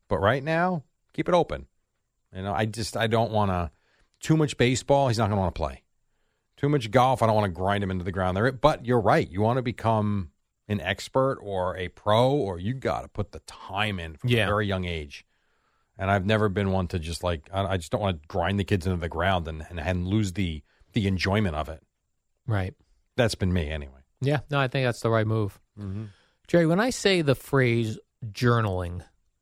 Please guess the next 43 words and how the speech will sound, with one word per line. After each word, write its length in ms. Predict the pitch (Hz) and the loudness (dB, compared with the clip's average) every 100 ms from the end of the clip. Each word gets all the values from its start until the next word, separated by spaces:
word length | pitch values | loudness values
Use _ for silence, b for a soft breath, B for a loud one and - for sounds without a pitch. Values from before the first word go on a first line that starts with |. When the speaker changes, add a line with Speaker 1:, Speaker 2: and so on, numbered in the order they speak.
| _ - | _ -4
Speaker 2:
does 140 | 113 | 0
that 180 | 135 120 | 0 2
mean 220 | 123 123 | 0 0
anything 180 | 127 123 | 0 0
to 60 | 92 | 2
you? 60 | 107 | 4
Speaker 1:
Journaling? 420 | 135 180 202 202 | 4 4 4 0
Speaker 2:
Journaling. 640 | 113 113 139 110 92 92 92 | 2 4 4 4 0 -4 -4
Speaker 1:
I 40 | 98 | -2
have 100 | 92 | 0
no 160 | 98 | 2
idea 140 | 90 85 | 2 0
what 100 | 73 | -4
that 100 | 73 | -6
means. 120 | 73 | -2
Speaker 2:
Like, 120 | 139 | 0
if 60 | 131 | 2
I 80 | 131 | 2
say, 200 | 120 123 | 2 0
"Jerry, 320 | 120 165 139 | 2 2 0
Jerry, 260 | 143 180 131 | 0 0 2
do 120 | 120 | 0
you 100 | 160 | -2
journal?" 500 | 120 110 101 131 160 _ _ _ _ _ _ - | 0 0 0 -2 -6 _ _ _ _ _ _ -6
Would 120 | 107 | -2
you 100 | 110 | 2
Speaker 1:
You 80 | 123 | 4
mean, 80 | 104 | 4
Speaker 2:
know? 60 | 104 | 4
Speaker 1:
like, 60 | |
write? 340 | 82 113 170 - - | 2 4 2 -4 -4
Speaker 2:
Yeah. 240 | 143 104 - - | -2 -2 -6 -2
Speaker 1:
Oh, 220 | 120 85 - _ _ | 0 0 -4 _ _
okay. 240 | 104 92 82 _ _ _ - | -12 -10 -12 _ _ _ -4
Speaker 2:
Like, 140 | 117 | 2
Speaker 1:
I've 80 | 123 | 4
never 160 | 156 139 | 6 4
Speaker 2:
write. 80 | |
Speaker 1:
heard 180 | - 147 | 6 4
anyone 240 | 131 117 95 | 4 0 0
say 220 | - 117 | 0 2
that 160 | 85 | 0
before. 420 | 78 78 82 73 | -6 -12 -10 -10